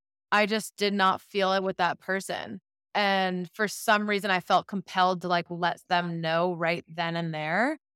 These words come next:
Whereas, like, in most other situations, I would just see how it goes, right?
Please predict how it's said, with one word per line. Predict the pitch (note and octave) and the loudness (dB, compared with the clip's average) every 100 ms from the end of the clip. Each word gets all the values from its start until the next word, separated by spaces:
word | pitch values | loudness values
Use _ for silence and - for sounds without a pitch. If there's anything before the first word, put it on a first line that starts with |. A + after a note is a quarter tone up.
| _ _ _ - | _ _ _ -2
Whereas, | B3 B3 A3 G#3 | 4 6 4 4
like, | G#3+ | 2
in | G3+ G3+ | 2 2
most | G#3+ - | 2 2
other | F#3+ A#3 | 2 2
situations, | A#3+ G3+ G3+ F#3+ F3 - F#3 F3+ | 0 -4 -2 -2 -2 -4 -6 -2
I | F3+ F#3 | 0 2
would | F#3 F3+ - _ _ _ | 2 -2 -8 _ _ _
just | - G3+ - - - | -2 -2 -4 -16 -6
see | G#3+ | 0
how | F#3 D#3+ | 2 2
it | D3+ | 2
goes, | G3+ F3 C#3+ D#3 D#3+ | 2 2 0 -6 -2
right? | D#3 F#3+ | 2 2